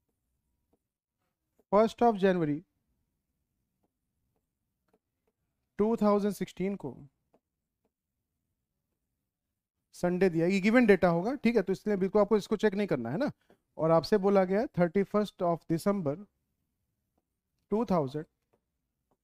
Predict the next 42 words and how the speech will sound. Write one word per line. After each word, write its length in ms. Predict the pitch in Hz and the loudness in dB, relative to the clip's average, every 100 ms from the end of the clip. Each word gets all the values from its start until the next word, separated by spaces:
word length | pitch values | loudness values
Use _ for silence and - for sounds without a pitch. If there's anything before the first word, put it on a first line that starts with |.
| _ _ - | _ _ -12
सिक्सटीन 420 | 165 185 - 196 | -4 -4 -2 -4
को 100 | 165 | -4
क्या 160 | 135 - | -8 -14
होगा। 300 | 101 - - _ _ _ _ _ _ _ _ _ - | -16 -20 -20 _ _ _ _ _ _ _ _ _ -6
दूसरा 260 | 165 160 | -6 -2
क्वेश्चन 280 | 190 160 - | -4 -4 -8
ये 100 | 98 | -12
है, 140 | - 120 _ _ _ _ _ _ - | -14 -20 _ _ _ _ _ _ 2
फिर 80 | 196 | 4
से 140 | 233 | 6
देखिए 200 | 214 226 | 4 4
वही 120 | 220 | 4
कहानी 320 | 220 196 208 208 | 4 2 0 -2
है 140 | 233 _ _ _ _ | -6 _ _ _ _
सर, 160 | - 185 | 0 0
एक 240 | - 196 | 2 0
साल 220 | - 190 190 | 2 0 2
के 120 | 190 | -2
बीच 240 | 165 190 | -2 -2
का 100 | 208 | 0
ही 80 | 202 | 0
क्वेश्चन 360 | 208 190 202 190 | -2 -6 -6 -6
है, 100 | 233 _ _ _ - | -8 _ _ _ -2
लेकिन 320 | 165 180 233 | 0 2 2
इस 60 | 233 | 2
बार 100 | 240 | 2
इन्होंने 200 | 240 240 | 2 2
जो 100 | 233 | 0
कंपैरिजन 540 | 208 185 180 180 226 | 0 2 4 4 0
किया, 160 | 233 196 | 0 0
वो 120 | 196 | 0
कंपैरिजन 440 | 202 196 196 196 214 | 0 0 2 0 -2
किसका 300 | 202 - 214 | -6 -4 -4
किया 240 | - 240 | -2 -2
सर? 260 | 233 - 214 - | -2 -2 -2 -2
एक 220 | 185 208 | 0 2
इन्होंने 220 | 214 208 202 | 0 -4 -4
दी 160 | 214 | -4
साल 280 | 202 180 175 | -2 0 0
की 140 | 185 226 | -2 -4
पहली 320 | 165 147 175 | -2 0 0
डेट 240 | 202 269 | 0 0